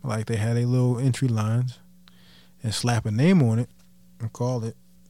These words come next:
you know, a MacBook Pro, whatever.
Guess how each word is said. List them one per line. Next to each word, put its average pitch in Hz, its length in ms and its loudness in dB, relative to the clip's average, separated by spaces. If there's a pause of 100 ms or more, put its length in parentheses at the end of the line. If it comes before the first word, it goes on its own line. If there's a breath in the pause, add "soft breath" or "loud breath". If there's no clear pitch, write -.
(360)
you - 60 -18
know, - 300 -14 (640 soft breath)
a 117 40 -10
MacBook 90 520 -10
Pro, 127 460 2
whatever. 117 680 0